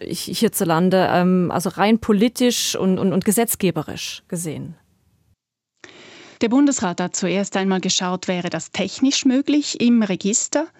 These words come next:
Speaker 2: Das ist im aktuellen System nicht möglich, kommt er zum Schluss, aber beim neuen, das heißt in etwa zwei Jahren, sollte das möglich sein.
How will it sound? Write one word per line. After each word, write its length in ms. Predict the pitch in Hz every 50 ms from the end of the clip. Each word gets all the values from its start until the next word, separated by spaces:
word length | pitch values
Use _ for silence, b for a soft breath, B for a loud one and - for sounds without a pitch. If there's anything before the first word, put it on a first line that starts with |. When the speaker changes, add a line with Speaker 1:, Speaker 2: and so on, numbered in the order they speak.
| B B B B B B B B B B B B
Speaker 2:
Das 200 | - 202 196 -
ist 200 | 202 190 - -
im 140 | 226 208 185
aktuellen 460 | - 214 - - - 208 202 208 190
System 580 | 175 196 180 - - - 190 180 175 170 160 - _
nicht 320 | - 196 202 247 - - -
möglich, 460 | 262 247 262 285 - 294 277 269 -
kommt 240 | - 247 240 254 -
er 100 | 233 233
zum 160 | - 247 226
Schluss, 300 | - - 220 220 - -
aber 180 | - 185 185 185
beim 280 | - 180 165 151 165
neuen, 440 | 185 190 165 170 185 196 226 302 302
das 220 | 269 214 185 -
heißt 260 | - - 175 180 - -
in 180 | 180 180 165
etwa 240 | 160 175 - - 151 -
zwei 240 | - - 156 156 160
Jahren, 400 | 165 170 151 170 185 190 190 180
sollte 320 | - 180 170 160 - 185
das 240 | 180 165 160 - -
möglich 420 | 185 165 160 - - 160 156 -
sein. 400 | - - - - 170 196 226 311